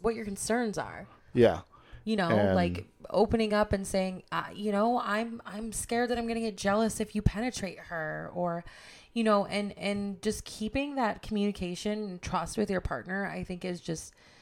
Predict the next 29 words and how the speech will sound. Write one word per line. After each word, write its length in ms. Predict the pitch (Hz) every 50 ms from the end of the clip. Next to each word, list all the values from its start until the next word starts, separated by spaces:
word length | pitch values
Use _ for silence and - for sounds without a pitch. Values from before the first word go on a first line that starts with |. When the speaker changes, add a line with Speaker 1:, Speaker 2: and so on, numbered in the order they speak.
| - - _ _ -
Speaker 1:
I 40 | 202
think 160 | 214 262 277
that's 240 | 320 359 359 - -
the 140 | - 240 220
number 500 | 202 185 175 175 165 175 180 180 175 175
one 520 | 170 165 156 151 151 151 151 151 151 156 - _ -
most 400 | 165 165 160 156 151 165 - -
important 540 | 170 156 151 - - 147 156 - 147 - -
thing. 400 | - 156 147 135 123 113 - 180 - _ _ _ _ _ _ _ _ -
Other, 260 | 180 180 175 180 180
th-, 100 | 175 - -
I 40 | 175
mean, 200 | 180 175 175 175
boundaries 460 | 180 175 175 175 180 170 170 165 160
are 120 | 156 151
important 500 | 147 156 156 - - - - 160 - -
too, 260 | - - 175 156 151
but 100 | 151 156
I 100 | 156 165
think 200 | 165 - 208 202 202
it's 160 | 214 214 -
all 140 | 208 202 208
about 240 | 208 202 202 185 -
that 160 | 180 151 -
communication 880 | - - 180 165 160 156 156 - - 139 143 - - - 101 92 - - 147
with 120 | 165 -
your 100 | 156 156
partner, 340 | - - 143 - - 147 143
that 200 | 131 131 123 -